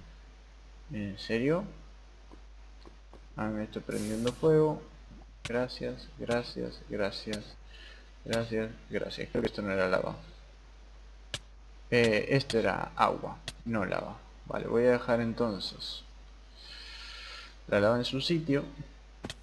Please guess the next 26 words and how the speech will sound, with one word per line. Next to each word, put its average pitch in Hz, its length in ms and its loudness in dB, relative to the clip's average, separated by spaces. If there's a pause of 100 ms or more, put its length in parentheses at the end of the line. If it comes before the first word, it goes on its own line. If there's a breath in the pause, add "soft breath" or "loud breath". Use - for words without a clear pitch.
(180)
Va, 104 220 6
voy 117 280 8
a 117 120 12
dejar 113 220 6
aquí 110 180 4
un 113 160 2
pequeña 107 520 2
cascada 107 360 4
de, 101 180 8
una 107 200 0
pequeña 107 340 0
cascada 104 300 4
de 107 100 6
lava 117 260 10
porque 98 240 -2
sé - 140 -6
que 104 100 0
la 98 80 4
voy 101 160 4
a 98 60 0
necesitar. - 600 -2 (1200 loud breath)
Esto - 240 -4
aquí. 113 380 -2 (2500)
Y 110 180 0 (1600)
esto 117 220 2
aquí. 147 340 2